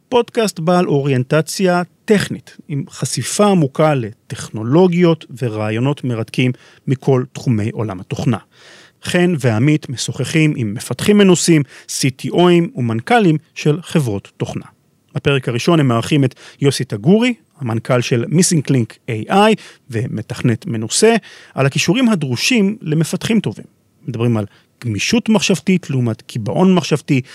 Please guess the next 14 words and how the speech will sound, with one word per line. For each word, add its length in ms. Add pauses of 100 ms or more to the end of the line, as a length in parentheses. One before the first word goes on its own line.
(140)
על 100
הצורך 460
בבדיקות 800
אוטומטיות 760 (280)
ועוד 300 (220)
ועוד. 340 (540)
עושים 220
תוכנה 400
זמין 460
באפליקציה 800
שלנו, 480
אפליקציית 460
עושים 240
היסטוריה 460